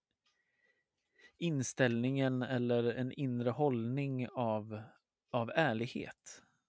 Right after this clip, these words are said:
liksom. Eh, och jag tänker både ärlighet och ödmjukhet. Att, att parera de två. Att vara ärlig mot sig själv och säga, "Nej, men jag,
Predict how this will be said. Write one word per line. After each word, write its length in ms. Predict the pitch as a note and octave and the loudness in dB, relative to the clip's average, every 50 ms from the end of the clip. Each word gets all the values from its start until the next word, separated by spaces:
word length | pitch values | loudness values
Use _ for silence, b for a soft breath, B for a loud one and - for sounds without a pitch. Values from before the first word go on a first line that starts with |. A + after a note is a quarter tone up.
| _ - | _ -20
liksom. 340 | - B2+ C3 - - A#2+ B2+ _ _ _ _ _ _ _ _ _ _ _ - | -18 -16 -14 -14 -14 -14 -16 _ _ _ _ _ _ _ _ _ _ _ -4
Eh, 300 | C3 B2 A2+ A2 G#2+ G#2+ | -2 -2 0 0 -2 -4
och 280 | - - _ - - _ - | -6 -8 _ -20 -20 _ -4
jag 280 | - C#3+ C#3+ C#3+ C3+ | 0 0 0 0 0
tänker 240 | - D3+ C#3 C3 C3+ | -2 -2 0 0 0
både 300 | C#3 C#3 C3+ B2+ A#2+ C3 - | 2 2 2 4 4 4 2
ärlighet 480 | D#3+ D3 C3 A#2+ A#2+ A#2+ A#2 G#2+ - - | 2 2 2 2 0 0 -4 -4 -6 -6
och 160 | - - D3 | -8 -4 0
ödmjukhet. 920 | C#3 C3 A#2 A#2 A2 G#2+ A2+ - - - - - - _ - - - B B B B B B B B B B B B B B B B B | 0 0 0 0 -2 -6 -6 -8 -8 -10 -10 -10 -12 _ -14 -14 -14 B B B B B B B B B B B B B B B B B
Att, 160 | - C3 - | -6 -6 -4
att 180 | C3+ A#2+ - - | -4 -8 -4 0
parera 420 | - C#3 B2+ B2+ A#2 A#2+ D#3 F3 | 2 2 4 4 4 2 2 2
de 200 | D#3+ A#2 G#2 G#2 | 0 0 -2 -2
två. 200 | G2 - A2+ G#2 | -4 -6 -6 -4
Att 100 | A2 - | -2 0
vara 100 | - - | 0 2
ärlig 300 | E3 D#3+ C#3 B2 C#3 D#3+ | 4 4 4 4 2 0
mot 180 | F#3 F3 E3 - | 0 -2 -4 -4
sig 160 | - C3 A#2 | -4 -6 -4
själv 360 | - - G#3 G#3+ C#3 A2 - | -2 0 0 0 0 -2 -4
och 80 | A2+ - | -6 -4
säga, 260 | - B2 A#2 A2 A2 | -2 -2 0 0 0
"Nej, 120 | A#2 A#2+ B2+ | -2 -2 -2
men 160 | C3 C3 B2+ | 0 0 2
jag, 380 | C3+ C3 B2+ B2+ B2 B2+ C3 | 2 4 4 2 2 -2 -6